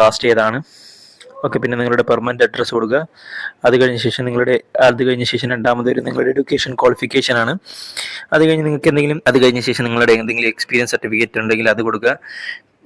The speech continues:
പിന്നെ നിങ്ങൾക്ക് ജനറൽ സർട്ടിഫിക്കറ്റ് ഏതെങ്കിലും അപ്ലോഡ് ചെയ്യാൻ സ്-, ഏഹ്, ഉണ്ടെങ്കിൽ അത് കൊടുക്കുക. അത്രയും ഡീറ്റെയിൽ ആണ് നിങ്ങൾക്ക് ഇതിൽ വരുന്നത്.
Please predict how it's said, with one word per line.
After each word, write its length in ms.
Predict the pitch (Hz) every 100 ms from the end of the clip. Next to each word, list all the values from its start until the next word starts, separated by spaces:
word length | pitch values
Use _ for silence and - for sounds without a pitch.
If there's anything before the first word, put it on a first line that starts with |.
| -
പിന്നെ 200 | 123 123
നിങ്ങൾക്ക് 320 | 120 117 123
ജനറൽ 260 | 120 117 113
സർട്ടിഫിക്കറ്റ് 560 | - 113 110 113 113 113
ഏതെങ്കിലും 400 | 113 113 113 -
അപ്ലോഡ് 280 | 131 - 123
ചെയ്യാൻ 160 | 117 113 - _
സ്-, 180 | - - -
ഏഹ്, 200 | 131 120
ഉണ്ടെങ്കിൽ 280 | 120 117 127 147
അത് 140 | 127
കൊടുക്കുക. 300 | 117 107 110 110
അത്രയും 360 | 120 - 127 131
ഡീറ്റെയിൽ 260 | 120 127 123
ആണ് 80 | 123
നിങ്ങൾക്ക് 240 | 117 110
ഇതിൽ 140 | 123 117
വരുന്നത്. 420 | 120 120 120